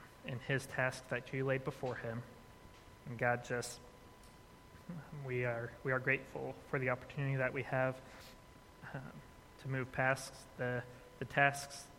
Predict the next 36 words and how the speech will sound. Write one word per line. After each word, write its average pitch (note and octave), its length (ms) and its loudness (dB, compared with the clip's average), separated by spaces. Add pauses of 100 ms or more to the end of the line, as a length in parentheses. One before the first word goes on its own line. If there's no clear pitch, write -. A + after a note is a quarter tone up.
(720)
that B2 300 2
we B2+ 140 0
have, B2+ 320 4
uh, A#2 260 2
before D#3 300 2
us. F#3 280 4 (640)
After, B2 440 -2 (360)
uh, B2 300 -4 (220)
some C#3+ 240 2
of C3 80 4
them B2+ 160 4
are A#2+ 80 4
daunting D#3 460 2 (140)
and A#2 320 -2
we A#2+ 80 -2
don't B2+ 200 0
want - 160 -6
to - 120 -14
do C#3+ 140 0
them, C#3 220 2
Lord, C#3 240 2
but A#2+ 180 0 (600)
we B2+ 100 0
know B2+ 140 4
that A#2+ 180 6
if - 140 -6
we A#2+ 220 -2 (120)
trust - 320 2
in B2+ 140 0
you C3 180 2
and B2+ 140 2
lean B2+ 180 2
on A#2 120 0
your C#3 140 4
strength, A2+ 460 -6 (600)
uh, - 60 -14